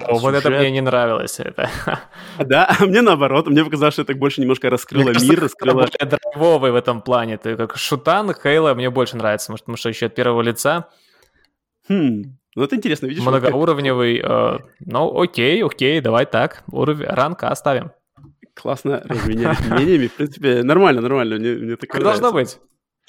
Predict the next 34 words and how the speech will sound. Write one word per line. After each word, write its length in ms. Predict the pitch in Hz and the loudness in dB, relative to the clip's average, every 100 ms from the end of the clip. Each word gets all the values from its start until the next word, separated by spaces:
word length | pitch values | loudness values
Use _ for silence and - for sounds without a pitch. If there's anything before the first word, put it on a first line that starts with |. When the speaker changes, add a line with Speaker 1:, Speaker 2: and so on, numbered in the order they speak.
| _ | _
Speaker 2:
Да, 260 | 101 110 127 | -6 -2 0
да, 80 | 143 | -2
да, 120 | 127 | -6
да, 100 | 131 | -6
да. 180 | 123 107 | -4 -6
То 180 | _ 113 | _ -2
есть 100 | 165 | 2
мы 100 | 180 | 4
высказываем 460 | 170 185 143 123 | 4 2 2 0
же 100 | 104 | -2
собственные, 520 | - 143 - 107 104 | -2 -4 -4 -8 -6
да, 100 | 104 | -6
собственные 380 | 98 123 - 117 | -8 -10 -8 -12
предпочтения, 440 | - - 107 151 190 | -12 -10 -4 0 2
Speaker 1:
Само 160 | 311 | 2
собой. 240 | - 180 120 | 0 -2 -2
Speaker 2:
естественно. 180 | 104 | -4
Пытаемся, 460 | 101 - 135 151 131 | -8 -2 -2 -2 -6
пытаемся 340 | - 139 147 123 | -2 -2 0 -2
найти 200 | 110 139 | -4 -6
среднее, 480 | 120 127 120 113 | -4 -2 0 -2
среднее, 720 | - 120 120 113 107 107 107 117 | -4 -6 -6 -4 -4 -4 -8 -12
средний 280 | 123 113 | -12 -10
знаменатель 400 | 110 113 113 110 110 | -6 -4 -4 -6 -12
между 180 | 98 98 | -14 -16
ними. 140 | - _ _ _ _ _ _ _ _ | -18 _ _ _ _ _ _ _ _
Так, 240 | - - 131 | -8 -8 -12
окей. 340 | - - - _ _ _ _ | -10 -10 -12 _ _ _ _
Э, 120 | 110 | -18
Coalition 400 | 107 117 139 160 | -14 -8 -8 -6
отправляется 460 | 113 104 117 127 - | -8 -6 -6 -6 -8
в 80 | 101 | -6
ранг 300 | 107 110 - | -6 -8 -10
А. 40 | 110 | -8